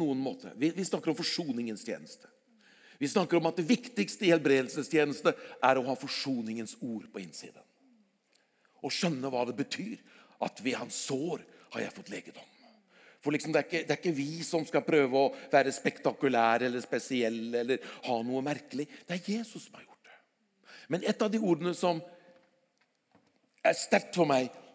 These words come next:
det er Matteus, det er, unnskyld, Markus seksten. Der står det noen sånne kjennetegn på de troende. Det er derfor jeg kaller det for de troendes tjeneste, eller forsoningens tjeneste. I Markus seksten,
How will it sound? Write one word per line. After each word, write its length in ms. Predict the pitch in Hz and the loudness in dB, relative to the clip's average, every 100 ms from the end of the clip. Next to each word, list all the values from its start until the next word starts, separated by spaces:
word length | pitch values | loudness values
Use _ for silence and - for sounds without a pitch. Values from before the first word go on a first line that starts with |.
| - | 0
det 140 | 143 170 | 6 6
er 100 | 165 - 147 | 4 -6 2
Matteus, 640 | 170 147 131 131 - - - | 2 2 0 0 -4 -10 4
det 100 | 165 | 6
er, 80 | 170 | 6
unnskyld, 320 | 156 160 - - | 4 2 2 2
Markus 400 | - 113 - - | 4 4 -4 2
seksten. 480 | 170 113 - - - _ _ _ _ - - - | 2 2 -6 -12 -16 _ _ _ _ -20 -20 4
Der 160 | 185 | 6
står 300 | 220 190 160 | 8 6 6
det 80 | 190 - | 6 4
noen 200 | 170 185 | 0 2
sånne 260 | 180 165 151 - - - | 2 6 6 4 -12 -6
kjennetegn 880 | - 226 240 143 - - 131 170 160 - - | 4 6 6 4 -2 4 4 4 2 -6 -2
på 100 | 151 | 0
de 100 | 151 - | 0 0
troende. 480 | 254 269 165 - - - _ _ _ _ - | 4 4 4 -2 -8 -16 _ _ _ _ 0
Det 80 | 151 | 6
er 60 | 156 | 6
derfor 160 | 156 214 | 6 6
jeg 100 | 214 | 8
kaller 280 | 214 156 | 8 8
det 60 | 147 | 6
for 100 | 165 | 4
de 80 | 180 | 2
troendes 560 | - 254 202 151 170 165 | 2 4 6 4 2 2
tjeneste, 540 | 214 165 165 - 240 - - - | 4 4 2 2 2 2 -10 6
eller 240 | 156 156 | 6 8
forsoningens 800 | 175 - - 180 139 151 151 143 | 4 2 2 2 2 2 0 0
tjeneste. 480 | 175 139 127 - 135 - - - | 0 -2 -4 -8 -10 -10 -14 2
I 60 | 190 | 6
Markus 380 | 156 - 165 196 | 6 4 2 2
seksten, 400 | 147 - 123 | 2 -2 -10